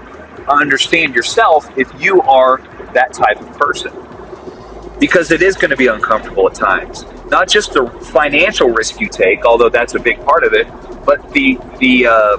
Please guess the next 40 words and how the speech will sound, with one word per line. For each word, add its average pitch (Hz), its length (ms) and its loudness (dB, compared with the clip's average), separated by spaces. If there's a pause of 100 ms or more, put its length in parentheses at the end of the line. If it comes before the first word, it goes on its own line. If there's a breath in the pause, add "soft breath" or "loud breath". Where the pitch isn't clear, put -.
(460)
the 131 100 4
weight 151 560 0
of 135 160 2
the 123 80 0
decisions 120 600 -4
you 117 120 -2
make. 127 320 0 (420)
If 156 160 -6
you 180 140 2
have 156 320 0
people 180 500 2 (380)
that 127 140 2
you 143 200 2
employ, 151 720 -2 (1160)
you 160 80 2
know, - 20 4
they 170 220 2
have 339 280 -2
goals 135 300 4
of 143 120 -2
their 147 260 2
own, - 180 -2 (220)
whether 139 280 2
they're, 131 280 4 (120)
they 139 140 6
align 131 340 2
with 117 160 -4
yours 147 240 0
or 117 80 2
not. 147 320 2 (340)
Well, 101 160 4
they 202 120 0
should 175 340 4
if - 120 -6
they, 175 140 0
<laughs> - 40 -16
if - 360 -6
you've 120 140 -4
employed 170 360 0
them, 110 140 0